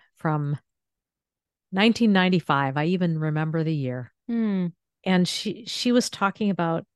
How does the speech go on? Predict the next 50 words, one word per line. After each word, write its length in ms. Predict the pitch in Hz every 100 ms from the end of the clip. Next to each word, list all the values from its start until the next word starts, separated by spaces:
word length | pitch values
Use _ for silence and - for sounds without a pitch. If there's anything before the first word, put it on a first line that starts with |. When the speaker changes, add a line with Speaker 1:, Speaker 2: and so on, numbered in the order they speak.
| _ _
Speaker 1:
sin, 880 | - - - 185 170 160 156 156 - -
and 420 | 165 160 156 156 - _ _ _ _ _ _ _ _ -
that 160 | 190
there, 260 | 214 214 -
there 240 | 170 226 233
are, 400 | 220 208 196 - _
you 100 | 214
know, 80 | 214
it's 160 | 208
not 200 | 240 262
always 320 | 277 254 180
easy 800 | - - 196 214 202 254 247 240
to 200 | 240 -
stand 460 | 196 - 208 196 196
up. 120 | 190
I 80 | 190
guess 240 | 196 202 190
it's 100 | -
not 160 | 220
always 260 | 214 190 170
easy 280 | 190 175 165
to 80 |
be 160 | 160 160
the 80 | 151
remnant. 540 | 147 139 127 - - _
Let's 180 | 165 -
just 300 | 151 - -
say 140 | 165
Speaker 2:
Right, 60 | 139
Speaker 1:
that. 100 | 139
Speaker 2:
right, 200 | 202 160 -
right, 260 | 185 107 - -
right. 140 | 175
Speaker 1:
You're 100 | 185
s-, 180 | 175 -
you 100 | -
know, 220 | 247 -
Speaker 2:
No. 20 | 339
Speaker 1:
it's 160 | -
not 260 | 190 214 220
easy 320 | 214 220 208
to 200 | - 190
be 120 | 175
the 80 | 196
Speaker 2:
No. 80 | 180
Speaker 1:
rem-, 380 | 165 160 170 -
remnant. 520 | 165 180 180 156 135 - - - - - _ -
But 420 | 165 202 180 -
if 260 | - 185 -
we 360 | 190 185 185